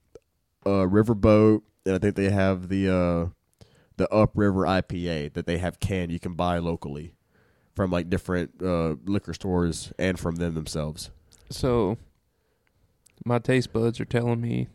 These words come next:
Speaker 2: that love the, it's like
Speaker 1: It's not sweet.
Speaker 2: Yeah, it's just
Speaker 1: It's the
Speaker 2: it's
Speaker 1: perfect
Speaker 2: perfect.
Speaker 1: hint, perfect hint of raspberry, and, like, the, the color,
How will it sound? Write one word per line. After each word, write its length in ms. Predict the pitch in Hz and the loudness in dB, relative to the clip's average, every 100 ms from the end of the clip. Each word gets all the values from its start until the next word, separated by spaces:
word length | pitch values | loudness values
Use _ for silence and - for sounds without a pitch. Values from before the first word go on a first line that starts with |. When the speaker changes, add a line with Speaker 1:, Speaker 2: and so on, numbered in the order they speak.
| - | -8
Speaker 2:
that 360 | 113 113 104 _ _ _ _ - | -4 -4 -6 _ _ _ _ -20
love 720 | - 113 113 127 139 135 123 120 | -10 -6 0 4 6 6 4 -2
the, 380 | - 117 - - - _ _ _ _ _ _ _ _ _ | -6 -4 -2 -4 -10 _ _ _ _ _ _ _ _ _
it's 260 | 127 - - - | -4 -4 -8 -6
like 240 | 127 - _ | -6 -6 _
Speaker 1:
It's 160 | - - | 2 6
not 140 | 131 | 6
sweet. 340 | - 147 104 - - - | 6 6 6 2 -20 -6
Speaker 2:
Yeah, 340 | 135 165 123 | 0 2 4
it's 260 | 120 123 - | 2 -2 -4
just 320 | - 135 - | 0 0 2
Speaker 1:
It's 100 | 117 | 0
the 80 | 98 | 2
Speaker 2:
it's 80 | |
Speaker 1:
perfect 300 | 131 127 - 143 | 6 6 6 4
Speaker 2:
perfect. 120 | 131 123 120 - | 6 6 4 2
Speaker 1:
hint, 100 | - - | -8 4
perfect 340 | 135 135 120 | 4 6 4
hint 220 | 139 120 | 4 4
of 120 | 120 107 | 2 4
raspberry, 600 | 104 95 - 87 85 85 | 4 4 2 2 2 0
and, 100 | 107 | -2
like, 140 | 110 | -2
the, 100 | 107 | -4
the 180 | 101 104 | -4 -6
color, 500 | - 127 135 110 101 | -2 0 2 2 0